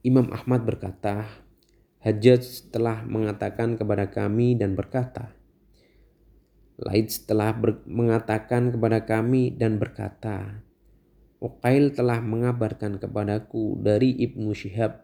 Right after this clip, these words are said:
dari Yahya bin Sa'id bin Al-As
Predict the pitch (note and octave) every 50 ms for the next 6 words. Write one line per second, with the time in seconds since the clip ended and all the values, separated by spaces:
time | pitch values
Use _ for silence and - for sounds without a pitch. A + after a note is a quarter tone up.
0 | - - - A#2 A2+ A2 A2 G2+ G#2 G#2+ A2+ A2+ A#2 - - - - - - A2+
1 | G#2+ G2+ G2+ A2 - - - - - - B2+ B2+ B2+ - - - - - - -
2 | - _ _ _ _ _ _ - A#2 A#2 - - - - - - G#2+ - - -
3 | - A#2+ A#2+ B2 B2+ B2+ - - - - -